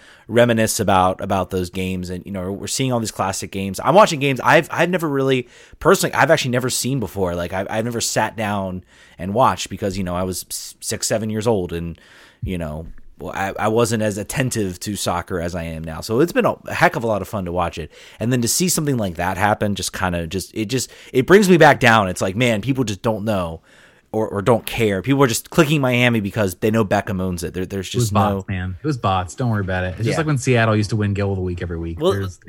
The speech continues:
Speaker 2: a sophisticated botnet they aim at this, uh, this thing.
Speaker 1: it, I mean, it, it, maybe it's, it, it, maybe it's bots. It, it, it probably, there are probably some
Speaker 2: Everything's
Speaker 1: bot
Speaker 2: bots.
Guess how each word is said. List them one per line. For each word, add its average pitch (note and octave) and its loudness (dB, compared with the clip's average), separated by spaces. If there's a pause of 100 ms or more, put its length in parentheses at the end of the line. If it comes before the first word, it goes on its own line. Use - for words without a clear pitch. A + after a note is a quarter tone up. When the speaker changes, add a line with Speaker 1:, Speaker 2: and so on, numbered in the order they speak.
(180)
Speaker 2:
a F#2+ -8
sophisticated G#2+ -2
botnet F2 -4
they F2 -6
aim F2+ -4
at E2 -8
this, E2 -10
uh, D#2 -8 (160)
this G#2+ -16
thing. - -14 (180)
Speaker 1:
it, F#3 0
I A#3 6
mean, A3 6
it, B3 -4
it, A3+ -4
maybe B3 4
it's, E3+ 0
it, D#3+ -2
it, - -10 (160)
maybe E3 6
it's C#3+ 0
bots. - 4
It, A2+ 0 (120)
it, B2 0
it A#2 -4
probably, A#2 2
there G#2+ 0
are G#2 -2
probably A2 4
some D#3 2
Speaker 2:
Everything's C#3 4
Speaker 1:
bot F#2+ 2
Speaker 2:
bots. F#2 -4